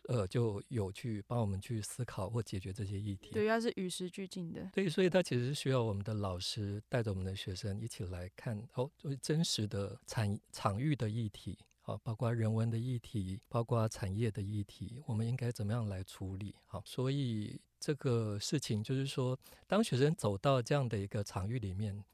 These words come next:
Speaker 1: 他其实很像是我们大三去实习的时候，他才会知道说我学的这些东西应该怎么样的跟现实找到一个平衡点。
Speaker 2: 最后，最后，我想要再请问一下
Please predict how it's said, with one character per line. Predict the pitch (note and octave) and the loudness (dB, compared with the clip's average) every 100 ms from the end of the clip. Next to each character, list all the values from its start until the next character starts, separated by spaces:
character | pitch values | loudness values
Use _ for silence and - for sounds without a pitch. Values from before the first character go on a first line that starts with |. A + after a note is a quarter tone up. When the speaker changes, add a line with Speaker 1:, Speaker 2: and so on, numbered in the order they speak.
| - | 0
Speaker 1:
他 | F3+ | 2
其 | - C#3 | 2 0
实 | - B2 | 2 2
很 | A#2 G2+ | 2 0
像 | F#2 D#3 C3+ | 0 2 2
是 | C3 C3 | 2 0
我 | G#2 | 0
们 | G2 | -2
大 | G2 B2 | -2 -2
三 | A2 A#2+ A2 | 0 0 0
去 | - A#2 G2+ | -2 -4 -4
实 | G2+ - | -4 -4
习 | F#2+ - | -6 -6
的 | F#2+ F#2 | -6 -6
时 | - | -6
候， | F#2+ F#2+ - | -4 -6 -2
他 | F3+ | 0
才 | - | 4
会 | C3 C#3 - _ | 4 2 -2 _
知 | - C3+ | -4 4
道 | D3 B2+ | 6 6
说 | - A#2+ | 4 0
我 | B2 A#2+ G2+ F#2+ | 2 0 0 -2
学 | A2 - A2+ | -6 -2 0
的 | C#3 | 2
这 | B2+ A#2+ | 2 0
些 | B2 | 0
东 | A#2+ A#2 | -2 0
西 | - A2+ | -2 -2
应 | A#2+ | -2
该 | A#2 A2+ | -2 -4
怎 | - F#2+ | -2 -2
么 | |
样 | G2+ B2+ A#2 | 0 0 0
的 | G2+ | -4
跟 | - A2 A2 | -4 -2 -2
现 | - A2+ | 0 0
实 | G#2 - F#2+ - | 0 -2 -6 -10
找 | - G2 | -8 0
到 | A2 | 0
一 | |
个 | A#2 | 0
平 | G#2+ G#2 | -2 -4
衡 | - A2 A2 | -4 -4 -4
点。 | A2 - - | -8 -10 -2
Speaker 2:
最 | D#4+ C4+ | 0 0
后， | - B3 | 0 0
最 | A#3 B3 | 0 -2
后， | A#3+ | -2
我 | A#3 | -4
想 | A#3 F3+ | -4 -10
要 | F#3+ | -8
再 | A#3+ | -8
请 | - F3 | -8 -10
问 | F#3+ F#3 | -6 -8
一 | |
下 | F3 G3+ F3+ F3 | -6 -6 -4 -6